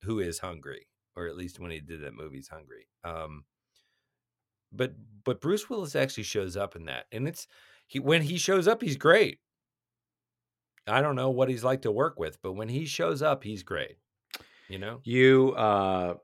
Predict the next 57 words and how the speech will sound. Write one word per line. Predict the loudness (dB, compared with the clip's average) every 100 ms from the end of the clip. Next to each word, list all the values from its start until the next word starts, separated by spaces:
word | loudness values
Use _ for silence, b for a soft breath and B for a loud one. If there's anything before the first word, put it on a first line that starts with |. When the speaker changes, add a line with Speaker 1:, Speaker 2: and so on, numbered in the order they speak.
| _
Speaker 2:
you, | -8 -2 -2 -2 -6 -14 _ _ _
uh, | -20 -20 -20 -20 -18 -14
have, | -14 -12 -10
have | -4
we | 2 4
ever | 6 2
talked | 2 2 2 2
about | 0 0 0
Twelve | 0 0 0
Monkeys? | -4 -4 -6 -8 -8
Twelve | -6 -4
Monkeys | -2 -4 -4 -8
is, | -10 -6
would | 2
Speaker 1:
A | 4
Speaker 2:
be |
a | 8
Speaker 1:
little | 10 8
Speaker 2:
movie |
Speaker 1:
bit. | 6 2
Speaker 2:
that |
I | 0
Speaker 1:
We | 0
should | 2 2
do | 2 6
that | 4 4
because | 2 2 6
you |
bring | 8 8 6
Speaker 2:
I |
Speaker 1:
it | 4
up | 6
a | 6
lot, | 6 6
and | 4 2
I | 4
have | 4 4
Speaker 2:
Yeah. | 4 4 4 2
Speaker 1:
seen |
it. | 0 -2
I | 0 0
didn't | 0 0
Speaker 2:
I'm | 0
Speaker 1:
think | 0
Speaker 2:
a | 0
Speaker 1:
much | -2 0
of | 2
it | 4 4
at | 2 -2
the | -6
time, | -10 -6 -4 -2 -2
but | -2 -2
I |
do | -2 -2
love | -2 -2 -4
Terry | -4 -4
Gilliam. | -2 -2 -2 -4 -8 -12